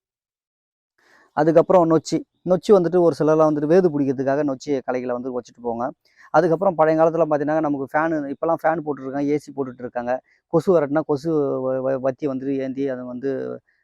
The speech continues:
அ, போட்டு நம்ம கொசு விரட்டுறாங்க. அந்த காலத்துல வந்துட்டு இதுதான் வந்துட்டு கொசு வத்தி.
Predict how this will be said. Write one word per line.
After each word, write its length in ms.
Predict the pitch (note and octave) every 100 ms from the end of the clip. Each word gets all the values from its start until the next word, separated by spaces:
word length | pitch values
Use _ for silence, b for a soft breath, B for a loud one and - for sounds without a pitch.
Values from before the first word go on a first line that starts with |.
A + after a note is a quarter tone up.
| _
அ, 200 | C#3 C3 B2
போட்டு 360 | C#3+ C3+ D3 D3
நம்ம 160 | C3 B2
கொசு 240 | C3 C#3
விரட்டுறாங்க. 300 | A#2+ G#2+ A2
அந்த 220 | A#2 C3+
காலத்துல 220 | D3 C#3+
வந்துட்டு 180 | D3 D3
இதுதான் 420 | D#3+ C3+ C#3+ D3+
வந்துட்டு 180 | C#3 C#3+
கொசு 240 | D3 C3 C#3
வத்தி. 280 | B2+ C3+